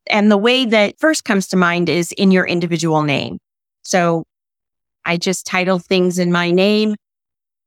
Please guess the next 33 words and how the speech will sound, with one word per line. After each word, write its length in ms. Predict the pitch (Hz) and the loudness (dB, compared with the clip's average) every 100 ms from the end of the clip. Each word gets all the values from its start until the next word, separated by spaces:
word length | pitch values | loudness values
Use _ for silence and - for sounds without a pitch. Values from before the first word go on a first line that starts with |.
| _ | _
If 200 | 220 226 | -2 0
you've 240 | 220 214 185 - | 2 0 -2 -2
been 220 | 240 254 | 0 0
through 240 | - 233 | 0 2
the 180 | 202 190 - | 2 0 0
earlier 480 | 185 196 185 175 | 0 2 0 0
podcasts, 960 | 170 - 180 190 - 254 254 - - - _ _ _ 190 | -4 -4 -4 -6 -4 -4 -4 -6 -14 -20 _ _ _ -4
anything 480 | 190 190 196 190 | -2 -2 -4 -2
that 140 | 185 185 | 0 0
I 160 | 180 | -2
own 260 | - 180 185 | -2 0 2
in 100 | 185 | 0
my 180 | 180 175 | 0 -2
individual 600 | - 185 185 190 185 180 | -2 -4 -4 -2 0 2
name 300 | 180 180 233 | 2 2 2
is 140 | 220 | 0
gonna 160 | 196 185 | -2 -2
have 240 | 190 190 | -2 -4
to 80 | - | -4
go 240 | 175 185 180 | 0 0 0
through 220 | - 175 | -2 -2
the 80 | 170 | -2
probate 520 | - 190 180 147 - | -2 0 0 -2 -4
process 640 | 175 160 - 151 156 - | -6 -6 -4 -4 -6 -8
at 140 | 151 - | -8 -4
my 200 | 147 156 | -4 -2
death. 360 | 220 226 - | -2 -4 -6
So 300 | - - 165 | -10 -4 -2
if 160 | 165 - | -4 -6
you're 100 | 170 | -8
trying 560 | - - 185 180 185 185 | -6 -2 -2 0 -2 -4
to 400 | - 180 170 160 | -2 0 0 -2
avoid 360 | 165 170 165 | -2 0 0